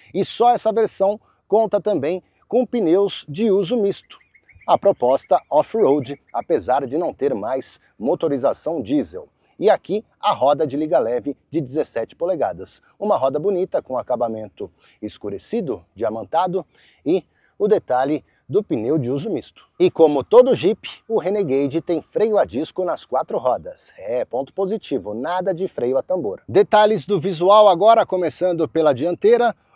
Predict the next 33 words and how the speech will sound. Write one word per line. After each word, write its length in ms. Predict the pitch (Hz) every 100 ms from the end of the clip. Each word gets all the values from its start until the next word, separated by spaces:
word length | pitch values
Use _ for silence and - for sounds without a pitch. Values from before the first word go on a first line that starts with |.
| -
onde 320 | 202 220 180
o 20 |
Renegade 760 | 160 190 190 175 202 190 190 -
exibe 560 | 202 139 98 180 156 139
seus 260 | - 170
faróis 440 | - 156 135 143 -
cem 280 | - 208
por 220 | 233 180 -
cento 320 | 143 135 147
de 100 | 180
led 380 | 170 190 160 165
com 220 | 135 127
essa 180 | - 120
bela 320 | 95 143 160
assinatura 580 | - 113 98 - 98 98
D 120 | 117
R 260 | 123 151
L. 320 | 160 165 180 - _ _ -
As 220 | 170 165
fendas 500 | - 214 208 135 -
com 140 | - 156
acabamento 760 | 127 143 135 120 120 - - _ _ _
cinza 460 | - - 143 120 165
fosco 560 | - 220 - - - _ _ -
é 60 |
o 80 | 156
mesmo 480 | 131 143 151 170 165 _
tipo 280 | - 226 202
de 60 | 185
acabamento 640 | 170 165 151 143 - - _ _ _
do 140 | 156
nome 340 | 185 135 135 143
Jeep 480 | 90 113 - -